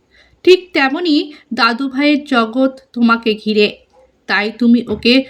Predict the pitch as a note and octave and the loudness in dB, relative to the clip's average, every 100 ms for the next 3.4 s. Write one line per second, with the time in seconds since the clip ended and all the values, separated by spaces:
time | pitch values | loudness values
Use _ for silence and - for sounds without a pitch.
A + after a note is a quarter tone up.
0 | - - - C4+ C#4 D#4+ B3+ C4+ - D#4+ | -10 -12 -2 -2 0 -2 0 -2 0 0
1 | C#4 G4 - _ - A#3 C4 C4 B3 C4 | 0 -2 -8 _ -2 0 2 2 4 2
2 | C4 A#3+ A#3 - B3 B3+ C4+ C4+ A#3 G#3+ | 0 -2 0 0 0 4 2 2 -2 0
3 | G3+ F#3 F#3 G3 | 0 -2 -2 -4